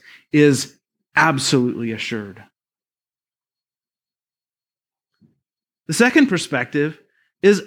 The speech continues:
our perspective. And we shouldn't get them confused, because we don't find within Scripture the apostles or, or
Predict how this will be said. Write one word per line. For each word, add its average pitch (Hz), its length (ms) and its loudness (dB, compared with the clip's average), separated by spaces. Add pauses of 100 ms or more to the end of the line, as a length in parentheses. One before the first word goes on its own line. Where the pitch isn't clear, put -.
our 226 200 2
perspective. 110 640 -10 (2500)
And 175 80 0
we 214 80 4
shouldn't 240 340 2
get 208 160 0
them 202 120 2
confused, 170 840 -2 (800)
because 202 460 2 (140)
we 208 180 2
don't 208 500 2
find 196 360 0
within 175 260 -2
Scripture 156 640 -2 (720)
the 170 120 4
apostles 185 720 2
or, 180 480 0 (600)
or 170 260 0